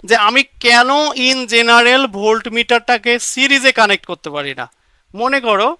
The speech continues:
যে এ রেজিস্ট্যান্সের সাথে আমি ভোল্টমিটার সিরিজে কানেক্ট করলাম। এখন বলো তো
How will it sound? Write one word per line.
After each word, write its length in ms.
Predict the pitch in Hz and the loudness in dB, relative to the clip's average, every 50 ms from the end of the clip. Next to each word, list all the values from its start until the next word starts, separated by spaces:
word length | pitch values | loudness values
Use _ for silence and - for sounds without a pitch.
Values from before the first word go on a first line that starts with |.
| _ 185 | _ -6
যে 140 | 180 240 - | -6 -4 -2
এ 200 | - 233 240 240 | 0 2 2 4
রেজিস্ট্যান্সের 680 | 226 214 202 190 202 196 - - 214 208 208 196 - 214 | 4 2 0 0 -4 -8 -6 -6 -6 -6 -6 -6 -8 -8
সাথে 400 | 214 - 190 175 - 185 214 262 | -4 -4 -4 -4 -2 -2 -2 -2
আমি 180 | 285 202 208 214 | 0 -2 -4 -4
ভোল্টমিটার 600 | 175 180 196 208 208 196 196 196 185 190 214 220 | -4 -4 -4 -2 -4 -4 -6 -6 -4 -2 -2 -2
সিরিজে 440 | - - 214 208 196 202 185 208 214 | -4 -6 -10 -8 -8 -6 -6 -6 -2
কানেক্ট 360 | - 220 220 240 233 - - | -2 0 0 2 0 -2 -4
করলাম। 300 | 185 180 156 143 131 - _ _ _ _ _ _ _ _ _ _ | -8 -8 -8 -8 -10 -12 _ _ _ _ _ _ _ _ _ _
এখন 280 | 240 - - 285 269 254 | -8 -4 -4 -4 -4 0
বলো 260 | 233 233 233 240 247 | 2 2 2 2 0
তো 360 | 208 240 220 226 262 302 359 | 0 0 0 0 0 -2 -4